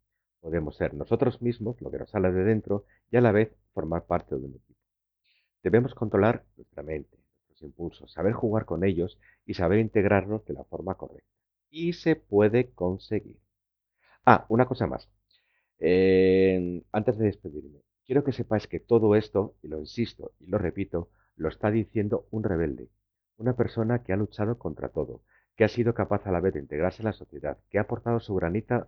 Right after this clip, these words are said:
su granito de arena para conseguir que la sociedad sea un poco mejor. Y mientras tanto, me he ido desarrollando como persona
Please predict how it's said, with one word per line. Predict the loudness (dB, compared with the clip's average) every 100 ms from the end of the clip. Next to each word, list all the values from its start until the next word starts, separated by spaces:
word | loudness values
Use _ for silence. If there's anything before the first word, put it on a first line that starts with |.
| _
su | _ -4
granito | -2 0 0 -2 -4
de | -4 0
arena | 2 0 -4 _ _ _ -4
para | -2 0
conseguir | -4 -2 0 0
que | 0
la | -4
sociedad | -6 -4 -2
sea | -2 -4
un | -4
poco | -6 -6 -6
mejor. | -6 -8 -10 -10 -12
Y | -4
mientras | -2 -2 -4
tanto, | -2 -2 -2 -6 _ _ _ _ -4
me |
he | 0
ido | 0
desarrollando | 0 -4 -8 -4 -6 -8
como | -16 -20 -12
persona | -12 -6 -4 -2